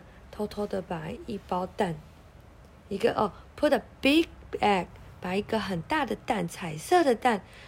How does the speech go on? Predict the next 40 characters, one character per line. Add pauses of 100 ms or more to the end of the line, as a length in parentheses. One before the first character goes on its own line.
(120)
放
到
了 (280)
trolley
里
面。 (920)
Mom
did
not
see
the
big (140)
bag, (320)
big
egg。 (640)
哦，
妈
妈
没
有
看
到 (560)
那
个
大
蛋， (360)
直
到， (1160)
这
是
什
么
地
方？ (1160)
要
结
账
的
时
候，